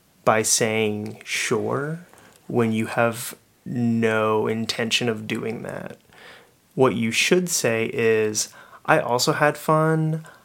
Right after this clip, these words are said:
I don't see us dating. Um, so I,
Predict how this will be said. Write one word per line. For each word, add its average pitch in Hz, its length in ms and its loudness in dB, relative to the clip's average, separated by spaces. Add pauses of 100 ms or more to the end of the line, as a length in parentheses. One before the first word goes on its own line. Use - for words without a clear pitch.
(180)
I - 260 -4 (360)
don't 131 480 2 (120)
see 117 340 2
us - 640 2 (500)
dating. 165 680 0 (680)
Um, 110 720 0 (200)
so 131 200 2
I, 113 180 2